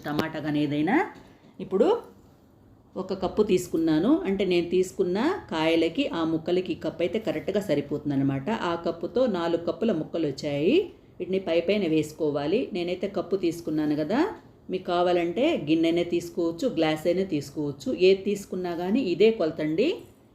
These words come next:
ఏ పచ్చడికైనా ఇంతేనండి. ఇదిగోండి, నాలుగు కప్పుల ముక్కలు ఒక పెద్ద బౌల్లో వేసేసాను. లాస్ట్ అయితే ఒక రెండు మూడు ముక్కలు మిగిలి, అవి కూడా వేసేసానండి. దానివల్ల కొలతలో తేడా ఏమి రాదు, no problem. ఇదిగోండి, ఈ విధంగా వేసేసుకున్నాను కదా.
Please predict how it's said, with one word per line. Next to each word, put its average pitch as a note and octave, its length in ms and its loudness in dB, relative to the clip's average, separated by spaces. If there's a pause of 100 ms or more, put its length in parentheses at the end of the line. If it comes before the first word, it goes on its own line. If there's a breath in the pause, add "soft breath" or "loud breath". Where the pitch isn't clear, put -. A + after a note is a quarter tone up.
ఏ G#3+ 220 6
పచ్చడికైనా A3+ 580 0 (100)
ఇంతేనండి. D#3+ 540 2 (580)
ఇదిగోండి, F#3+ 340 -2
నాలుగు F3+ 240 0
కప్పుల G3+ 280 -2
ముక్కలు F#3 380 2 (180)
ఒక - 180 -6
పెద్ద D#3+ 180 -4 (120)
బౌల్లో E3 400 2
వేసేసాను. D3+ 560 -2 (540)
లాస్ట్ F#3+ 380 -2
అయితే F#3 220 0 (120)
ఒక E3 140 -4 (180)
రెండు E3 240 -2
మూడు F#3+ 340 2 (100)
ముక్కలు F3+ 380 -2
మిగిలి, D#3+ 220 2
అవి D3+ 220 -2
కూడా F#3 180 4
వేసేసానండి. D3+ 680 -2 (480 loud breath)
దానివల్ల E3 400 0
కొలతలో E3 420 -2
తేడా D#3+ 320 0
ఏమి D3+ 300 0
రాదు, D3 180 -4
no D#3 160 0 (140)
problem. D3+ 380 0 (480 loud breath)
ఇదిగోండి, D#3+ 360 -2
ఈ D#3+ 40 0
విధంగా E3 320 -2
వేసేసుకున్నాను D3 760 -2
కదా. D3+ 200 0